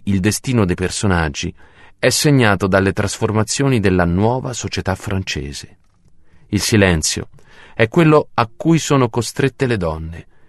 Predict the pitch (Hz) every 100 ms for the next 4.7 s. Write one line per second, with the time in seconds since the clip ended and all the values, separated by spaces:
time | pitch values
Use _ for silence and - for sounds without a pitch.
0 | - - - 101 110 110 98 92 95 92
1 | 92 95 95 - 95 98 104 - 98 85
2 | 71 - - - - - - 101 101 92
3 | 110 98 98 98 95 92 92 90 92 90
4 | - 90 - - 117 82 78